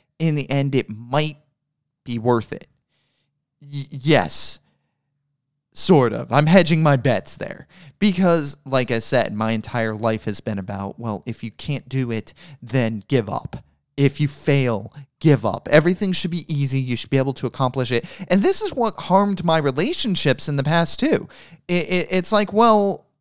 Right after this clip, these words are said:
w-, once I have a relationship, be it a friendship or a romantic relationship, whatever it is, once I have that, you know,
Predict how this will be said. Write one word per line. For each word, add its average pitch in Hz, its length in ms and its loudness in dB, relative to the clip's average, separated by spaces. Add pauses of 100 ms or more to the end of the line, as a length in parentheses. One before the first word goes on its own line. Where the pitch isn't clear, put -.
w-, 170 360 -8
once 214 500 2
I 196 140 6
have 190 180 6
a 185 60 4
relationship, 170 720 0 (160)
be 160 160 0
it 131 80 2
a 123 40 2
friendship 156 960 0
or 131 400 2
a 135 100 0
romantic 131 580 0
relationship, 165 600 0
whatever 214 460 2
it 180 100 0
is, 151 520 0 (560)
once 269 360 0
I 156 160 4
have 180 640 0
that, - 540 -4 (1080)
you 175 140 0
know, 156 500 4